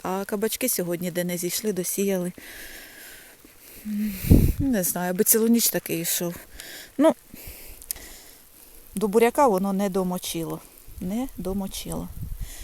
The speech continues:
Так що бур'янчик зійде. По листочку трішечки розсада. Ось учора ми помидорчики свої насаджували. Це ті, що раніше наші. Ось, де не посходили, ось так кабачки. Вон там немає.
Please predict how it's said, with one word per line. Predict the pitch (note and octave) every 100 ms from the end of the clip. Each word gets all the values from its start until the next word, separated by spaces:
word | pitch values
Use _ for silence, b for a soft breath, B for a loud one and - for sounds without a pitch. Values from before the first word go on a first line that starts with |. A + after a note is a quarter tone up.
| B B B -
Так | F3 D#3+
що | - - E3 -
бур'янчик | F#3 A3 B3+ B3 E3
зійде. | D#3+ F#3 E3 E3 E3+ B B B B B B B B
По | G3+
листочку | G3+ - A#3+ - F3+
трішечки | - F#3+ F#3 - - F3 -
розсада. | F3+ F3 - F#3+ F3 F3 D#3
Ось | -
учора | - - E3
ми | E3
помидорчики | - F#3+ F3 G#3 C#4+ - A#3+
свої | - A#3 A3
насаджували. | G#3+ G3 G#3 G3 G3+ F#3+ F#3+ F#3+ B B B B B B B - - - - - -
Це | F3
ті, | D#3+ F3+
що | - E3
раніше | D#3 E3 A#3 - A#3+
наші. | A#3 A#3 - A3 B B B B B B B -
Ось, | G3 D#3
де | G3
не | G3
посходили, | F#3+ G#3+ - B3+ F#3 E3+ E3+
ось | -
так | E3 -
кабачки. | - E3 F3+ - - D#3+ B B B B
Вон | D#3 D#3
там | E3+ F#3 F#3
немає. | F3 E3+ E3+ F3+